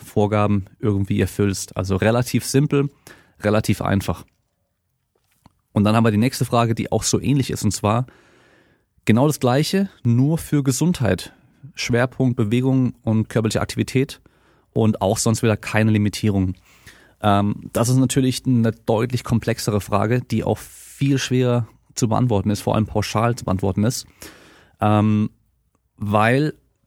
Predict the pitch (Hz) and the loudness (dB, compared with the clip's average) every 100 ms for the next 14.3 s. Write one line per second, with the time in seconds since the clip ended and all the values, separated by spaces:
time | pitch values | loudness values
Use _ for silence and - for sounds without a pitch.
0 | _ 107 107 139 139 113 120 110 123 117 | _ 0 2 2 2 -2 -4 -2 0 2
1 | 147 - 143 131 147 135 123 120 117 113 | 0 0 0 0 0 2 2 0 -2 0
2 | 117 104 110 113 110 - 110 123 139 - | -2 0 0 0 -2 -4 0 0 0 0
3 | 123 120 117 120 120 - - 120 120 - | 0 2 0 -2 -2 -6 -2 0 0 0
4 | 110 113 135 - 139 143 151 214 - _ | -2 -2 -4 -4 -2 0 0 0 -4 _
5 | _ _ _ - _ _ _ _ _ _ | _ _ _ -20 _ _ _ _ _ _
6 | _ _ _ _ _ - 123 120 123 - | _ _ _ _ _ 2 2 2 0 2
7 | 127 127 123 123 - 131 135 - 120 127 | 4 4 2 0 0 -2 -2 -2 0 2
8 | 120 113 139 127 120 120 117 110 131 113 | 2 0 -2 0 0 2 0 0 0 2
9 | 127 - 151 - - 139 139 156 214 - | 2 0 -4 -2 -4 0 0 0 -2 -4
10 | _ _ _ _ _ - 123 117 117 113 | _ _ _ _ _ -2 2 2 4 2
11 | 110 - - - 110 117 120 107 113 123 | 0 -4 -10 -4 0 2 2 2 0 0
12 | 120 - 113 104 110 113 127 117 - 107 | 0 0 0 2 0 0 0 0 0 0
13 | 98 - 110 - 110 104 104 - 107 - | -2 -2 -4 0 0 0 0 -2 -2 0
14 | 151 190 | 0 0